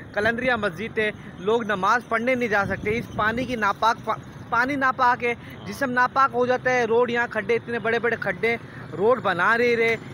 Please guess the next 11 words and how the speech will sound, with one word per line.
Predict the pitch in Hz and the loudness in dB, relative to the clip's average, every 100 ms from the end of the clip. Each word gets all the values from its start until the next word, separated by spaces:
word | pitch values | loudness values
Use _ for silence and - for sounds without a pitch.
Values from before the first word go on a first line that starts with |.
| - - - | -16 -10 -2
आवाम | 208 233 220 | 0 0 2
बड़ी | 233 214 | -2 0
परेशान | 226 196 196 196 | 0 -2 0 -2
है | 185 | -2
इनसे। | 160 175 165 | -4 -6 0
लिहाजा | 190 220 233 254 | 2 2 2 0
मेरी | 214 220 190 | 0 0 0
दरख्वास्त | 185 170 190 220 233 | -2 -2 0 0 0
है | 226 - | -4 -2
सिंध | 240 233 - | -2 -4 -4
से, | 240 | -2